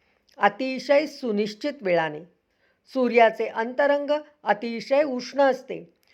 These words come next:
पृष्ठभागावर ही उष्णता पाच हजार सातशे सेंटीग्रेड असते,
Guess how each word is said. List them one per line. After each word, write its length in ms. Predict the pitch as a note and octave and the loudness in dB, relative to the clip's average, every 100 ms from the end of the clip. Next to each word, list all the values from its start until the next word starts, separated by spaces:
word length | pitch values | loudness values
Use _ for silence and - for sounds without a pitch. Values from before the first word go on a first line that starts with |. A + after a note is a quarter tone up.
| _ _ - | _ _ -4
पृष्ठभागावर 1000 | E4+ - C#4+ C4 G3+ G3+ A3 G#3+ C4+ - - _ | -2 -2 0 2 2 2 2 2 0 -2 -10 _
ही 120 | D4 | -4
उष्णता 680 | D#4+ B3 - G#3+ G#3 A3 B3 C#4 _ _ - | -4 -6 -10 -6 0 2 2 0 _ _ 2
पाच 320 | G#3+ G#3+ G#3+ | 2 2 -2
हजार 300 | F3+ G#3 C4+ | 2 2 0
सातशे 600 | - A3 F3+ - B3 D4+ | -6 -4 -4 -4 -2 -2
सेंटीग्रेड 640 | - G3+ F3 F#3 F3 F#3 | -2 -4 -2 -4 0 0
असते, 440 | F3 F3 A#3 C#4 | 0 0 0 0